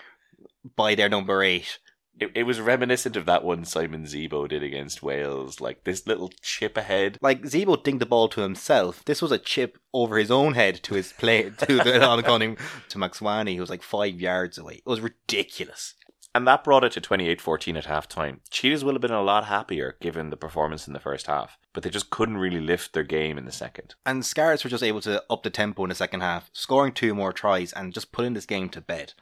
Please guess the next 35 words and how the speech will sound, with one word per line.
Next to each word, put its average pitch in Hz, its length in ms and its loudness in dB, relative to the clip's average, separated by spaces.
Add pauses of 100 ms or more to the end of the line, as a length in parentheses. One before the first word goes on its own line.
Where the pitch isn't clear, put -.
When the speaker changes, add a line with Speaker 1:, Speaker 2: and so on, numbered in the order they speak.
(360)
Speaker 2:
It - 100 -6
felt 180 280 0
a 170 40 -4
lot 123 260 4
like 85 360 -2
the 98 80 -4
Benetton 85 400 -2
Dragons 80 380 -4
game. 127 240 -2 (320)
The - 80 -4
difference 85 340 -2
is 73 120 -6
that 78 100 -14
the 76 80 -16
Cheetahs 80 440 -8
are 69 280 -2
a 71 120 2
lot 73 400 0
better 67 260 -4
than 65 160 -10
the 65 80 -10
Dragons. 64 580 -10 (140)
Speaker 1:
And 101 100 -4
were 98 140 -2
able 101 240 0
to 101 60 -4
actually 95 260 -6
score 101 600 -2
and 92 380 -6 (180)
at - 200 -10
times 104 360 -6
defend? 139 380 -8 (340)
Speaker 2:
Yeah, 123 320 0 (120)
I 90 100 -2
mean, 98 180 -6